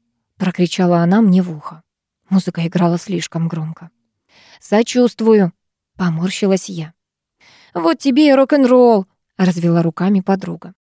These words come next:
Теперь под грохот басов мы вместе рассматривали не совсем трезвых старшеклассников. Быстрая мелодия сменилась медленной. В полумраке я разглядела, как Вита прильнула к Филу.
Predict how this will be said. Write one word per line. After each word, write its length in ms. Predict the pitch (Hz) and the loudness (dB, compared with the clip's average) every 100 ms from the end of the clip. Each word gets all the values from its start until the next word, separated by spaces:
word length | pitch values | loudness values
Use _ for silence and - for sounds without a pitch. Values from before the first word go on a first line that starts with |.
| _ _ _ _ | _ _ _ _
Теперь 320 | - 302 359 349 | -10 -2 0 2
под 160 | 247 | 0
грохот 360 | 226 285 254 208 | 2 0 2 0
басов 640 | 202 220 - 370 381 - | 0 -2 2 2 2 2
мы 200 | 247 269 | 2 2
вместе 600 | 196 214 311 359 - 320 | 2 2 2 0 -2 0
рассматривали 760 | 233 - 196 202 220 226 214 214 | 0 0 2 2 2 2 2 4
не 140 | 202 | 2
совсем 500 | - 185 - 381 370 | 0 -4 -2 -2 -2
трезвых 460 | 180 180 214 202 - | -2 0 0 0 -2
старшеклассников. 920 | 196 - 190 - 170 165 165 - - _ _ | -4 -6 -6 -4 -2 -4 -8 -14 -18 _ _
Быстрая 420 | 180 180 - 175 | -2 -2 0 0
мелодия 440 | 175 175 208 185 175 | 2 2 0 0 -2
сменилась 500 | - 180 175 175 - | 0 0 0 0 0
медленной. 600 | 226 294 269 247 247 - _ _ _ _ _ | 0 0 -2 -4 -6 -12 _ _ _ _ _
В 80 | _ | _
полумраке 540 | 294 302 320 359 - | -2 0 2 0 0
я 180 | 220 254 | -2 0
разглядела, 540 | 247 226 254 240 208 | 0 0 0 2 2
как 180 | 185 185 | 0 -2
Вита 380 | 202 349 - 359 | 0 0 2 -2
прильнула 720 | - 226 240 226 220 320 339 | -2 0 2 4 4 2 0
к 80 | 330 | -4
Филу. 440 | - 175 175 170 | -4 -2 -2 -4